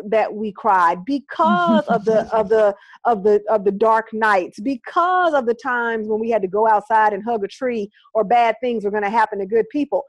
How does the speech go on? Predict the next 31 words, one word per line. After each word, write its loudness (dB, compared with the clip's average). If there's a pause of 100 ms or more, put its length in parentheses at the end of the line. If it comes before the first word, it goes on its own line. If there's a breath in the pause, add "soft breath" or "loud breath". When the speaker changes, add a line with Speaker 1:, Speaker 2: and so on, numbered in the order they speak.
(240 soft breath)
Speaker 1:
It's, 2 (100)
it's 2
Speaker 2:
Mm-hmm. -8 (160)
Speaker 1:
all 2
of 2
that. 2
It's 0
not 2
just, 2 (260)
"Oh -4
my -4
God, 2
I -2
woke -4
up -6
one -6
morning -8
and -8
everything -8
was -8
like -6
unicorn -8
and -10
rainbows -8
and -10
I -4
love -4
a -12
unicorn." -8 (100)
Speaker 2:
<laughs> -12
Speaker 1:
But 2